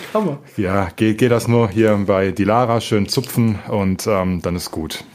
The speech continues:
Speaker 2: Also,
Speaker 1: Ja, keine Ahnung.
Speaker 2: kann auch nur
Speaker 1: Wahrscheinlich
Speaker 2: die.
Speaker 1: ist das, ist das dann, ja, je nach Typ irgendwie mehr, mehr oder weniger schmerzhaft. Ich schreib mir gerade
Speaker 2: Ja.
Speaker 1: hier von meiner Liste aus, was wir gesprochen haben. Und mir wird auch keiner glauben, dass ich mit, mit, mit dem Technik-YouTuber, ich bezeichne dich jetzt mal so,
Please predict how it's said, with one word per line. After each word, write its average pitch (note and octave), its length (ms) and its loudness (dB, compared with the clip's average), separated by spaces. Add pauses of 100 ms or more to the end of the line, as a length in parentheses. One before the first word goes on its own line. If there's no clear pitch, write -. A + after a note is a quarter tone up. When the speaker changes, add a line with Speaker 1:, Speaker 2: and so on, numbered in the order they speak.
Speaker 2:
Also, F2 220 -6
Speaker 1:
Ja, E3 120 -4
keine E3 260 -4
Ahnung. F3 220 -4
Speaker 2:
kann A#2 160 2
auch - 100 6
nur F2+ 80 2
Speaker 1:
Wahrscheinlich E2 60 -6
Speaker 2:
die. F2 100 -4
Speaker 1:
ist - 180 -10
das, F#3+ 220 -6
ist - 200 -12
das F#3+ 180 -8
dann, F#3 300 0
ja, F3 200 0
je D#3 140 -2
nach F3+ 180 -4
Typ F#3+ 260 -4
irgendwie G3 280 -2
mehr, E3+ 280 -2
mehr F#3+ 380 2
oder F#3+ 180 0
weniger D#3+ 320 0
schmerzhaft. C#3 560 -6 (460)
Ich D3+ 100 -8
schreib G3+ 160 -2
mir G3 80 -4
gerade F#3+ 200 2
Speaker 2:
Ja. F#3+ 60 0
Speaker 1:
hier G3+ 80 0
von F#3 120 -4
meiner F3 160 0
Liste F3 240 -6
aus, D#3 160 -6
was E3+ 160 -6
wir F3 80 0
gesprochen G3 340 -4
haben. D#3 80 -2
Und D3+ 140 -10
mir F3 100 -4
wird F#3 80 -2
auch F3+ 80 -8
keiner G#3 240 -2
glauben, F#3+ 260 2
dass F3 120 -2
ich - 100 -6
mit, F3+ 220 0
mit, F3 200 0
mit F3 140 0
dem F3 140 0
Technik-YouTuber, E3 1120 0
ich - 220 -10
bezeichne E3+ 420 -4
dich C3 80 -14
jetzt C3+ 200 -10
mal C3+ 120 -8
so, C3 300 -10